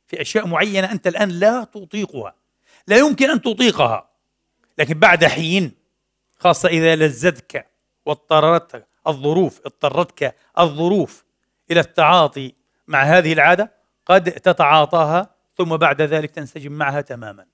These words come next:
ولعلك لا تعود تسأل نفسك: "عجيب، غريب أمري، كل الغرابة،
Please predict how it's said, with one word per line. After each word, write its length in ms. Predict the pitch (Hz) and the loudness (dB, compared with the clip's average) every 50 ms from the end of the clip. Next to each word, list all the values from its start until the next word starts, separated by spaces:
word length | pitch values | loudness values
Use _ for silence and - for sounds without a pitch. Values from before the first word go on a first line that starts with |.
| _ _ _ _ _ _ _ _ _ _ _ _ _ _ _ _ - | _ _ _ _ _ _ _ _ _ _ _ _ _ _ _ _ 0
ولعلك 500 | 165 175 175 170 196 208 196 156 - 185 | 2 4 4 4 4 2 0 0 0 0
لا 380 | 170 170 196 208 226 226 233 | 4 6 8 8 10 8 8
تعود 380 | - - 208 180 175 226 247 220 | 6 4 4 4 4 2 0 0
تسأل 380 | - 254 220 151 - 233 220 | 0 0 0 2 0 0 0
نفسك: 480 | 214 220 - - 247 247 240 - _ _ _ _ _ _ _ _ | 0 -2 -4 -4 -6 -8 -8 -8 _ _ _ _ _ _ _ _
"عجيب، 840 | 131 135 143 139 127 120 135 147 165 165 160 151 131 107 - _ _ _ _ _ _ _ _ _ - 139 | 0 0 0 0 -2 -6 -8 -8 -8 -6 -6 -6 -8 -8 -12 _ _ _ _ _ _ _ _ _ -4 0
غريب 460 | 165 180 185 185 208 226 220 190 170 | 4 4 4 4 4 4 4 2 2
أمري، 500 | 175 170 156 165 151 139 120 113 104 92 _ _ _ _ _ _ _ _ _ | -2 -2 -2 -2 -2 -4 -8 -12 -14 -18 _ _ _ _ _ _ _ _ _
كل 220 | _ 214 233 247 233 | _ 2 4 6 6
الغرابة، 440 | 202 175 156 170 151 139 120 113 | 6 6 4 4 4 4 2 -2